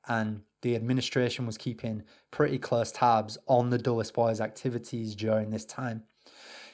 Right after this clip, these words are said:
In addition to their links to Germany,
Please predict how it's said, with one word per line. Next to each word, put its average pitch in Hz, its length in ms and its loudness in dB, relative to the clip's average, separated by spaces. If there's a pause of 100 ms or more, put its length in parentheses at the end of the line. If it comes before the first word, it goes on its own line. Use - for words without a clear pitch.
(160)
In 123 140 0
addition 139 580 2
to - 120 -6
their 113 420 2 (360)
links 147 380 2
to - 100 -4
Germany, 120 560 0